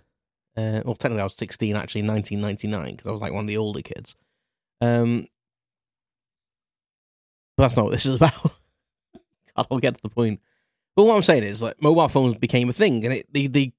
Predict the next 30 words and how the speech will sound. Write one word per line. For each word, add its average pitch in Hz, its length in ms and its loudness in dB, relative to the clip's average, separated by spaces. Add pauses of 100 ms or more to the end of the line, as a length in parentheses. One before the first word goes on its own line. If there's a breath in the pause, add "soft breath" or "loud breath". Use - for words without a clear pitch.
(140)
rushed 165 360 2
the 160 60 2
market 143 360 2
and 120 80 0
they 113 40 0
flooded 147 300 2
the 123 80 2
market 120 300 2
with 107 100 0
all 131 80 2
these 117 140 2
basic 123 360 -2
type 113 200 0
of 110 40 -8
mobile 107 280 0
phones. 101 360 -6 (480)
Now, 160 120 4
a 165 40 2
mobile 185 300 6
phone 131 240 2
is 113 80 0
literally 123 360 0
like 110 100 -2
your 107 80 -6
house 127 260 2
phone 104 260 0
that 110 80 -4
you - 60 -8
could - 140 -6
take 113 360 -2